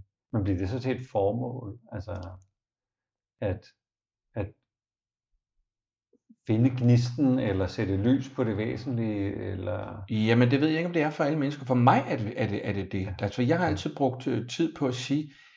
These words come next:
Speaker 2: kan jeg vide, om det er en gammel romantisk idé, man har et formål eller et kald? Men jeg tror, man har et kald.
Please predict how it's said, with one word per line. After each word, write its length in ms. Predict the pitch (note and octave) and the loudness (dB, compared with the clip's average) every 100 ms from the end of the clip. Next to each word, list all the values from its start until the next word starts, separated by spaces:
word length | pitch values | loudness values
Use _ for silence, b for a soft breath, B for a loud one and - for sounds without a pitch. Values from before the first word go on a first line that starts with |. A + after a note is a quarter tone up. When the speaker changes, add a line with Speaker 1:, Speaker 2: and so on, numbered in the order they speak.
| _ - | _ -2
Speaker 2:
kan 80 | A#2 | 0
jeg 60 | |
vide, 100 | C#3+ | 2
om 80 | G#3 | 2
det 80 | C#3+ | 2
er 40 | |
en 60 | A#2 | 0
gammel 240 | E2 B2 | 0 -2
romantisk 540 | C3 G#2 A2+ - B2+ - | 0 0 -2 -4 -8 -6
idé, 260 | A#2+ A2 B2+ | -4 -4 -2
man 140 | B2+ | -4
har 200 | - A2+ | -2 -4
et 80 | - - | -6 -4
formål 480 | E2+ D#2+ B2+ - - - _ | -2 0 -2 -2 -10 -20 _
eller 200 | F#2+ D2+ | -6 -6
et 80 | D2 - - - | -8 -12 -10 -8
kald? 180 | - - - _ _ _ _ _ - | -8 -12 -20 _ _ _ _ _ 0
Men 260 | G#2+ G#2 | 2 4
jeg 140 | G#2+ - | 2 2
tror, 200 | - A#3+ | 2 2
man 140 | C#3+ | 2
har 140 | G2 F#2+ | -2 -4
et 120 | - | -4
kald. 140 | F2 | -4